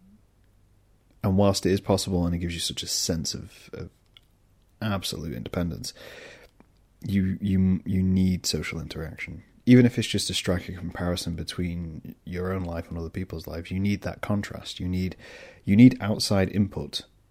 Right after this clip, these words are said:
Otherwise, your inside input is, is pointless, really. If you've got nothing to compare anything to do, then what's the point? It's, it's that, it's that balance between good and evil. It's, it's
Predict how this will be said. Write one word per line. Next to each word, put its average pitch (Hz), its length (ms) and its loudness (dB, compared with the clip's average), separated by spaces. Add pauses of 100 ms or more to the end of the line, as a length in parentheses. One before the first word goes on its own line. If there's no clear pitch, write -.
(1160)
Otherwise, 92 440 0
your 90 160 -2
inside 95 340 0
input 87 340 -4 (460)
is, 110 240 -2
is 107 100 -2
pointless, - 400 -2 (300)
really. 101 340 2 (1160)
If 113 140 2
you've 120 80 6
got 123 140 8
nothing 123 260 6
to - 60 0
compare 101 360 2
anything 101 380 2
to - 100 -10
do, 90 300 -4 (160)
then 95 220 -2
what's 92 180 -4
the - 60 -6
point? 92 320 -2 (160)
It's, 104 220 -4
it's - 280 -4
that, - 240 0 (180)
it's - 120 -4
that - 180 0
balance 104 280 4
between 95 360 0
good 101 160 4
and 98 100 0
evil. 107 260 -2
It's, - 180 -10 (400)
it's - 220 -2